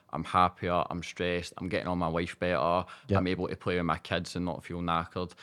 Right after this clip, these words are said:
Speaker 1: To me, that's, that's what a result's a-, all about.
Speaker 2: Yep.
Speaker 1: That's a, that's a real result for, for people.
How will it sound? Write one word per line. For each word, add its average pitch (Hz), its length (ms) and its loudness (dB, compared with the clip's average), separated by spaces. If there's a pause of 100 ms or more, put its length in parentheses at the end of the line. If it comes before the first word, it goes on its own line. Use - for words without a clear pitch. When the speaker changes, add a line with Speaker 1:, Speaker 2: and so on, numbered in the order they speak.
(180)
Speaker 1:
To 113 100 -4
me, 107 220 2
that's, - 400 6
that's - 320 4
what 73 100 0
a 87 60 2
result's 85 640 -2 (160)
a-, 92 40 2
all 90 280 2
about. 80 320 2 (240)
Speaker 2:
Yep. 107 220 4
Speaker 1:
That's 98 200 10
a, 113 120 8
that's - 200 4
a 117 80 6
real 92 440 0
result 87 380 0
for, - 120 -8 (100)
for - 200 -12
people. 92 340 -4